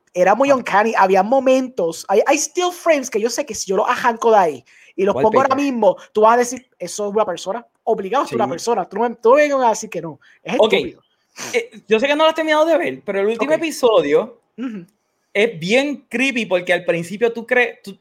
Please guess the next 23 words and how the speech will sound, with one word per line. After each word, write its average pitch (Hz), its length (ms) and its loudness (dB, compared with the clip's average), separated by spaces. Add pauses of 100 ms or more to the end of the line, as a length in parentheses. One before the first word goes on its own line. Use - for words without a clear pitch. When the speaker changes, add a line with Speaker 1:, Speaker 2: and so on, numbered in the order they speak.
Speaker 2:
¿tú 226 100 -12
te 262 60 2
acuerdas 294 260 2
que 262 100 -2
en 220 120 0
el 196 120 2
season 208 380 -6
anterior 254 800 2
hubo 202 180 -4
un 233 80 -6
episodio 233 500 -2
donde 196 200 -4
salió 185 360 -4
Jake 208 260 0
Gyllenhaal 190 680 0
y 170 480 -6
no 151 60 -12
me 170 100 -6
acuerdo 185 220 -4
cómo 185 220 -4
era 180 180 -2
que 175 100 -10
se 170 60 -14